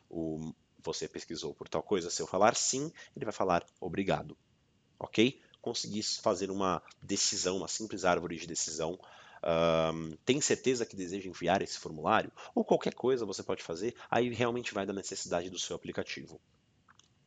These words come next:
Esse mesmo dialog no Android, vou simplesmente mudar aqui o meu projeto padrão para o Android. Mandei ele compilar.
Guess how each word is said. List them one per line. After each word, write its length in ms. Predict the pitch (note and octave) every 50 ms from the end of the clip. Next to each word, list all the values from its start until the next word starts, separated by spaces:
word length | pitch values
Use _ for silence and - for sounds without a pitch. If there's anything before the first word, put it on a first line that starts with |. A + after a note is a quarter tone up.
| - - - - - - - _ _
Esse 280 | - D3 D3 - - C#3+
mesmo 320 | C#3+ F#3 G#3 G#3+ G3+ G3+
dialog 580 | F#3 F3 E3 D#3 C#3 B2 G#2 G#2 F#2+ E2+ E2+ - _ _
no 260 | - F2+ G2+ E3 G3
Android, 580 | D3+ A2+ G#2 B2 F3 G#3+ E3 A2+ - D#2+ - _ _ _ _
vou 100 | - -
simplesmente 560 | - - A2+ - G#2+ F#2+ G#2 G2 F#2+ - -
mudar 300 | G2 F#2+ F2 F2 F2 F2
aqui 320 | E2+ - - - F2 D#2+ _ - - - - - - - -
o 40 | -
meu 100 | F2+ E2+
projeto 460 | - - F2 D#2+ - F2 D#2+ - -
padrão 440 | - F2+ E2 D#2+ F2 D#2+ D#2 D#2+ D#2+ _ -
para 360 | - G2 F#2+ F#2 F2 - -
o 180 | - - E2 D#2+
Android. 580 | D#2 D#2+ F#2+ C#3 E3 C#3 G2+ E2+ - D#2+ - _ _ _ _ - _ _ _ _ _ _ _ _ _ _ _ _ _ _ _ _ _ _ _ _ _ _ _ _ _ _ _ _ - _ _ _ _ _ _ _ _ _ _ _ _ _ _ _ - _ _ _ _ _ _ _ _ _ _ _ _ _ _ _ _ _ _ _ _ _ _ _ _ _ _ _ _ _ _ _ _ _ _ _ _ _ _ - - - _ _ _ _ -
Mandei 320 | D#3+ C#3+ G#2+ F2+ F2+ F2
ele 120 | F2+ - -
compilar. 640 | - - A2 A2+ - D#3+ C#3+ B2+ C#3 F3 - -